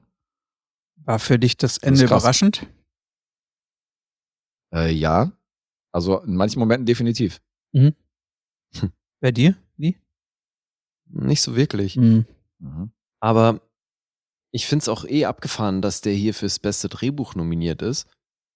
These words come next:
Speaker 3: Weil für mich macht die Qualität von diesem Film so vieles aus, was nicht zum Drehbuch gehört.
Speaker 1: <laughs> Ja,
Speaker 3: Also
Speaker 1: geht
Speaker 3: hatten
Speaker 1: mir
Speaker 3: wir vorhin
Speaker 1: genauso.
Speaker 3: schon so,
Speaker 2: Der
Speaker 3: ne?
Speaker 2: Look.
Speaker 3: So
Speaker 1: Ah.
Speaker 3: Schnitt, Look,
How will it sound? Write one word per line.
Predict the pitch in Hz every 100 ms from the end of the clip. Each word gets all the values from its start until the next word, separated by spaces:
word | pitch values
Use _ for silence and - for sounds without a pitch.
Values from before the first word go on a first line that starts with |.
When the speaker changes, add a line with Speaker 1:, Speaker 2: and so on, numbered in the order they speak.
| _ _ _ _
Speaker 3:
Weil | 98 95
für | 101
mich | 101 135 117
macht | 117 - -
die |
Qualität | - 104 95 131
von | - 107
diesem | 95 90
Film | 123 123
so | 90 95 113
vieles | 131 - - - 139 139 123
aus, | 80 123 -
was | 101 120
nicht | 123
zum | -
Drehbuch | 95 127 123 92
gehört. | - 87 - -
Speaker 1:
<laughs> | 127 - _ -
Ja, | -
Speaker 3:
Also | 95
Speaker 1:
geht | 110
Speaker 3:
hatten | 143
Speaker 1:
mir | 131
Speaker 3:
wir | 135
vorhin | 143
Speaker 1:
genauso. | 135 131
Speaker 3:
schon | 98 95
so, | 92
Speaker 2:
Der | 101
Speaker 3:
ne? |
Speaker 2:
Look. | 120 104
Speaker 3:
So | 101
Speaker 1:
Ah. |
Speaker 3:
Schnitt, | 98 143 131 131 - - 110
Look, | 113 120 120 -